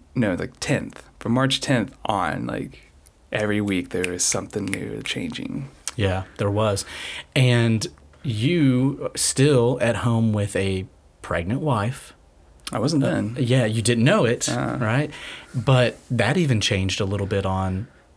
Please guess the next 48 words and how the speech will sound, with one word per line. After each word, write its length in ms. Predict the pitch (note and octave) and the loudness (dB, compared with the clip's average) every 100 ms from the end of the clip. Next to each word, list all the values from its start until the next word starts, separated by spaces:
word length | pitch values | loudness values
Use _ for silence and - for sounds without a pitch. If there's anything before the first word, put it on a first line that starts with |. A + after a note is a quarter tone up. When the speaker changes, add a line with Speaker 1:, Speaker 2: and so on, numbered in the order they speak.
| - | -8
Speaker 2:
you 100 | G#2 | -4
know, 120 | F#2 | -2
how 160 | F2+ F#2+ | -2 -2
protective 500 | - - F#2+ - F#2 | -4 -6 -6 -6 -6
you 100 | F#2+ | -6
become 600 | G2 F2+ G2+ F#2 F#2 F#2 - | -6 -8 -6 -4 -6 -8 -8
of 400 | F2+ F2+ F2 - | -6 -6 -6 -8
those, 440 | F#2+ F#2+ F#2 - - | -6 -6 -6 -8 -4
of, 200 | G#2+ B2+ | -4 -2
of 180 | A2 G#2 | -2 -2
your 180 | G#2+ | -2
own 160 | G2+ G2 | 0 -2
exposure, 600 | A2 - G2+ G2+ A2 B2 | -4 -2 -2 -2 -4 -4
what 140 | G2 F#2+ | -4 -6
you're 80 | |
bringing 260 | F#2+ C3 A2+ | -2 0 2
Speaker 1:
Mm-hmm. 220 | G2+ G#2 | 2 2
Speaker 2:
home, 320 | A2+ A#2 A2+ A#2 - - - | 2 0 -2 -4 -14 -18 -4
maybe 280 | A2 A2+ A2 | 0 2 2
even 180 | G#2+ G#2 | 2 0
more 140 | G#2 | 0
protective 340 | G#2 - A2+ G#2 | -2 -4 -2 -2
of 100 | G2 | 0
her 200 | A#2+ A2 | 0 0
than 160 | G2 | 0
she 160 | F#2+ B2 | 0 0
was 140 | G#2 | 2
being 200 | G#2 G#2+ A2 | 2 2 0
of 100 | - | -2
herself 500 | G#2 C#3 G#2 G#2+ - | 0 2 2 0 -2
Speaker 1:
Yeah. 40 | A2+ | -2
Speaker 2:
once 200 | - - | -2 -2
you 100 | A#2 | -2
found 300 | G#2 G#2 G2+ | -2 0 0
out. 260 | G#2 A2+ | 0 0
And, 140 | G#2 F#2 - - - - | -2 -4 -10 -16 -16 -4
um, 500 | A2 G#2+ G2+ G2 - _ _ - - C3+ | 0 0 0 -2 -6 _ _ -20 -8 -2
just 200 | C#3+ D3 | 0 0
because 300 | C#3 C#3+ C#3 | 2 2 4
there 100 | C3 | 2
are 40 | |
so 140 | - C3 | 2 4
many 180 | C3+ | 4
unknowns 400 | B2+ A#2 B2 C3 | 4 4 4 2
of 80 | - | 0
how 220 | - G#2+ | -2 0
it 120 | F#2+ - | 0 -2
impacts 720 | G#2+ A2+ F2+ F2 - - | -4 -2 -4 -6 -4 -4